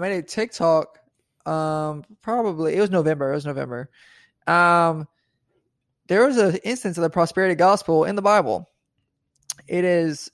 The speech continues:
uh, it's, it's Matthew, but when he fed the five thousand, right? Um, he, he, all these people follow him up on the mountain, right? And they're hungry. They're all too busy consumed following Jesus that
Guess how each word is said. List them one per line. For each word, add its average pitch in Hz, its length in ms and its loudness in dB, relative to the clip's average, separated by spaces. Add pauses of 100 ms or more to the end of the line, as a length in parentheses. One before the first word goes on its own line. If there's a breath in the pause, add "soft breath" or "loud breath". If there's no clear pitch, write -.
(140)
uh, 156 480 0
it's, - 220 -10
it's - 500 -8
Matthew, 180 500 0
but 151 160 2
when 160 120 -4
he 160 80 -6
fed 165 240 -2
the 156 40 -8
five 151 300 0
thousand, 147 640 0
right? 151 360 -2 (720 soft breath)
Um, 151 640 0 (600)
he, 160 420 -6
he, 151 180 -10
all 165 120 0
these 185 140 -2
people 175 220 -4
follow 170 340 4
him 180 140 -2
up 170 180 -2
on 165 80 -4
the 160 60 -6
mountain, 139 520 -8
right? 143 380 -6
And 147 120 -12
they're 147 120 -6
hungry. 160 720 -6
They're 151 160 0
all 156 220 2
too - 160 -4
busy 165 260 0
consumed 165 480 -10
following 165 340 -2
Jesus 147 560 -6 (340 soft breath)
that 147 440 0